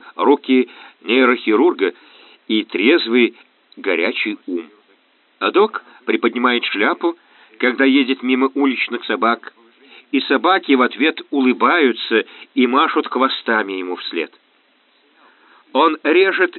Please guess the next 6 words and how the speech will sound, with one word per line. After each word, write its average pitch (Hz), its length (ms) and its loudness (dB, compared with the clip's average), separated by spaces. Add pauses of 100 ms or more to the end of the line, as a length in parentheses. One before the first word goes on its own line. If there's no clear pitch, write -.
(100)
и 135 80 2
препарирует, 123 800 0 (1800)
сколько 180 720 2
надо 127 380 0
для 104 220 -2
дела, 95 400 -2